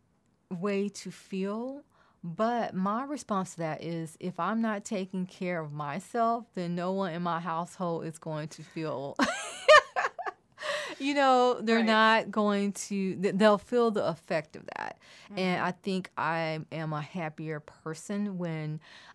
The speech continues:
Speaker 1: I'm doing something that's pleasant for me. It
Speaker 2: Yeah.
Speaker 1: makes every, it, it cr-, just creates a pleasant environment.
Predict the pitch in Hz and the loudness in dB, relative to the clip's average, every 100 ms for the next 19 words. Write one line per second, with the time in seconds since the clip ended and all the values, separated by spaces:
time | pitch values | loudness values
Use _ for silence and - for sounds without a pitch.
0 | - 180 165 175 165 165 156 170 151 - | -4 -2 -2 -4 -4 -6 -8 -8 -8 -8
1 | 156 156 151 - - 180 156 156 - 165 | -8 -8 -8 -12 -12 -8 -8 -8 -12 -10
2 | 147 147 139 - 156 147 147 185 156 156 | -10 -10 -12 -12 -12 -12 -14 -12 -10 -10
3 | - - - 170 160 151 - - - 185 | -12 -16 -8 -6 -6 -8 -10 -14 -6 -8
4 | - 190 240 - - 196 160 - - - | -6 -6 -6 -6 -8 -6 -6 -8 -14 -12
5 | - 170 151 156 143 143 92 82 - - | -8 -6 -6 -12 -12 -10 -8 -8 -10 -16
6 | - - - | -18 -20 -20